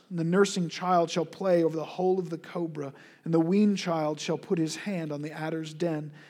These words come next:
And they shall not hurt or destroy in all my holy mountain, for the earth shall be full of the knowledge of the Lord as the waters cover the sea.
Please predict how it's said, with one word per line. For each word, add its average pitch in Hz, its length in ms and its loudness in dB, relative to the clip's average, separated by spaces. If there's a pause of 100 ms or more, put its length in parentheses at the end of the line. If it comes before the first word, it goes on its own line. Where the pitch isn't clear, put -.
(160)
And 170 100 -2
they 170 60 2
shall 175 180 2
not 175 220 0
hurt 196 400 2
or 185 80 0
destroy 165 640 -2
in 151 80 -8
all 170 320 0
my 160 160 -2
holy 180 340 -4
mountain, 147 520 -8 (380)
for 165 120 -2
the 165 180 4
earth 190 300 2
shall 175 240 -4
be 160 180 -2 (300)
full 156 560 -4
of 139 100 -10
the 143 80 -8
knowledge 165 540 0
of 175 100 -4
the 180 60 -6
Lord 139 420 -6 (300)
as 147 160 -14
the 147 80 -6
waters 147 580 -6
cover 135 320 -12
the 120 100 -18
sea. - 380 -12